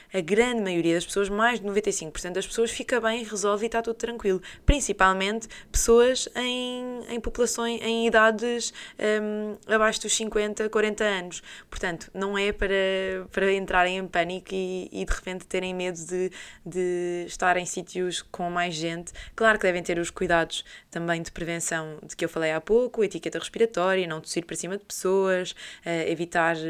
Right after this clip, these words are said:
eh, lavar as mãos frequentemente, mas isso são cuidados que nós já devíamos ter sempre, eh, mesmo para prevenir gripe e outras infecções e outra transmissão de, de vírus. Portanto,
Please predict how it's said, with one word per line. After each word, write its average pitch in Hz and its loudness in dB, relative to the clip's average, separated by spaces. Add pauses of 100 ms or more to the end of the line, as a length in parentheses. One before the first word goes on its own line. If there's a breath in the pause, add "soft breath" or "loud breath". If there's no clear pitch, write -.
(360 loud breath)
eh, 160 -2
lavar 180 4
as 170 -4
mãos 165 -6
frequentemente, 185 -8
mas 214 0
isso 220 -2
são 233 -2
cuidados 220 2 (300 loud breath)
que - -8
nós 220 0
já 214 2
devíamos 208 -2
ter 214 0
sempre, 208 -2
eh, 196 -2
mesmo 196 -2
para 202 -2
prevenir 196 -2
gripe 202 -4
e 202 4
outras 196 -2
infecções 185 -6
e 185 -2
outra 175 -4
transmissão 180 -8 (360 loud breath)
de, 196 2
de 190 -4
vírus. 170 -6 (1040 loud breath)
Portanto, 175 -2